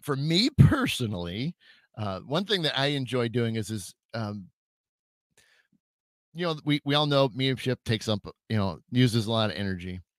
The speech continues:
and especially on a paranormal one, at least for me. You know, some people can really keep going at it, and I'm like, "I don't know where you get it from," but, you know, you can only drink so many energy drinks before <laughs> you just kinda deplete yourself.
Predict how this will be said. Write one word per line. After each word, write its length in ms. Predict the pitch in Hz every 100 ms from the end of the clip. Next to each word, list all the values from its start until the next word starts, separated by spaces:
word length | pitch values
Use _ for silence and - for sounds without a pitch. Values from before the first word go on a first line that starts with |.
| _
and 300 | 117 117 117
especially 360 | 107 240 254 226
on 80 | 113
a 60 |
paranormal 500 | - 127 113 113 104
one, 140 | 87 90
at 60 |
least 160 | 160 175
for 120 | 135
me. 240 | 113 73 - _ _ -
You 80 | 113
know, 200 | 101 98
some 160 | - 160
people 240 | 156 120
can 160 | 110 110
really 320 | 107 98 98 -
keep 200 | 127 -
going 240 | 110 107
at 140 | 98
it, 100 | 98 95
and 80 |
I'm 100 | 98 101
like, 240 | 92 87 - _ - _
"I 60 | -
don't 80 | 127
know 80 |
where 80 | 120
you 80 | 113
get 160 | 107 117
it 100 | -
from," 240 | 98 95
but, 220 | 92 90 - _ - _ -
you 80 | 104
know, 100 | 95
you 100 | 101
can 60 |
only 140 | 131 120
drink 200 | 123 117
so 120 | 120
many 200 | 113 104
energy 340 | 120 107 92
drinks 300 | 92 101 98
before 340 | - 95 - 127
<laughs> 20 |
you 160 | 120 107
just 200 | 104 -
kinda 180 | 107
deplete 360 | 92 85 113 -
yourself. 380 | 98 87 98